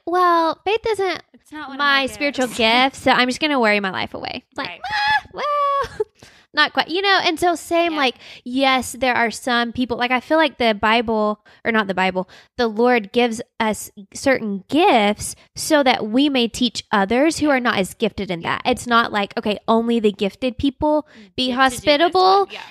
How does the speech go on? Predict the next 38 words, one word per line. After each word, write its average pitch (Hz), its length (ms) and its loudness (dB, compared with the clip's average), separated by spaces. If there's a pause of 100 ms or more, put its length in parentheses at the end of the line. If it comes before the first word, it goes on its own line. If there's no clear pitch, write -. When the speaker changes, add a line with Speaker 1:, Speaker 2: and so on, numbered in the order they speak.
(100)
Speaker 1:
and 254 200 -4
no 247 120 0
one 247 100 -4
else 233 140 -4
has 220 240 -2
to 196 60 -14
do 185 180 -4
it. - 180 -12
It's 262 100 -6
Speaker 2:
Right. 285 160 0
Speaker 1:
like, 285 80 -16
no, 302 60 -4
no, 359 140 -6
no, 247 360 -6
like, 226 320 -8
go 277 520 2 (120)
find 285 300 4
those 269 160 4
people 254 300 -2
who 254 160 0
are 208 100 0
gifted 233 540 -2
in 196 100 -4
it 202 220 -4
and 226 280 0
learn 226 360 4
from 196 300 2
Speaker 2:
Mm-hmm. 180 100 -6
Speaker 1:
them. - 640 -4
Speaker 2:
Yep, 180 180 -6 (340)
exactly. 180 720 -14 (100)
Nope, 185 220 -14
I 185 80 -14
totally 180 480 -20 (100)
feel 170 420 -18 (1040)
the 190 120 -8
same 160 240 -10
way. 87 260 -8